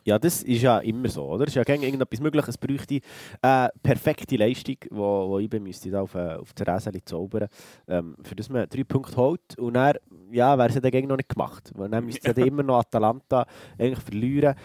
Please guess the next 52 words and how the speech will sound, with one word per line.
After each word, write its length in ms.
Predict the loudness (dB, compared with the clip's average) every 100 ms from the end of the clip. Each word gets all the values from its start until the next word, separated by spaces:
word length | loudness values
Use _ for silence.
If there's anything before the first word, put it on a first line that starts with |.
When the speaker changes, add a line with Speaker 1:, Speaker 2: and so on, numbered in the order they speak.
| -20 _ _ 0
Speaker 1:
ähm, 240 | 0 -2
für 140 | -8
das 360 | -4 -4 -4 -12 -8
I 160 | -6
B 140 | -2 -4
noch 280 | -4 -6 -6
würde 260 | -6 -4
einen 100 | -6
Platz 320 | -2 -2 -2 -8
finden 300 | -8 -6 -4
in 120 | -4
der 160 | -6 -8
Europa 440 | -6 -4 -4 0
League, 300 | 0 0 -4 -4
ähm, 560 | -2 -2 -8 -12 -14 -12
im 120 | -4
nächsten 300 | -2 -2 -6
Frühling. 340 | -4 -2 -2 -4 -20 -20 -10 2
Ähm, 320 | 2 2 -8 _ 0
aber 160 | 0 0
das 120 | 0
ist 40 |
ja 60 | 2
vielleicht 200 | 2 2
auch 80 | 2
schon 100 | 2
ein 120 | -2
bisschen 240 | -2 -6
zu 80 | -6
weit. 60 | 0
Das 140 | 2
wird 160 | 2 2
dann 80 | 2
eher 160 | 2 -2 -2
Thema, 460 | 0 2 2 0 -4 _ _ -6
ähm, 440 | -2 -2 -4 -12 -8
von 280 | 0 0
heute 200 | 0 -2 0
Abend. 320 | 2 4 2 -2
Heute 220 | -10 -6
Abend 240 | -6 -4
werden 280 | -4 -4 -4
wir 80 | -6
wieder 80 | -6
genug 280 | -12 -10
Zeit 160 | -10 -10 -2
haben, 200 | -2 -2
uns 120 | -4
einzustimmen 460 | -8 -2 -2 0 -2
im 100 | -2
Old 160 | -2
Trafford. 460 | 0 -4 -4 -12 -14